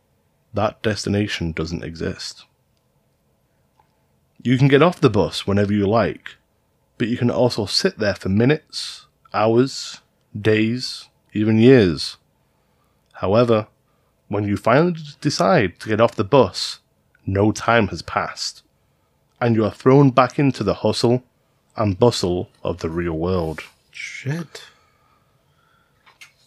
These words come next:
Speaker 1: If you have never seen this bus before, then lucky you. But always remember, when you find yourself in the depths of despair,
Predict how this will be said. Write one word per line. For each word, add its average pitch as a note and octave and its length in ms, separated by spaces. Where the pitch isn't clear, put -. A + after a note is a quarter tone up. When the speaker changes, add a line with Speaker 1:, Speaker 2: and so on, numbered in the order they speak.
Speaker 1:
If B2 180
you C3 80
have A#2+ 100
never F3 240
seen F#3+ 400
this G2 140
bus - 300
before, F2 580
then G2+ 220
lucky C3 220
you. C3 400
But - 100
always G2+ 400
remember, G#2 500
when G2 140
you G2 100
find G#2+ 320
yourself A#2 640
in F#2+ 80
the F2+ 80
depths G2 340
of G#2 100
despair, A2 560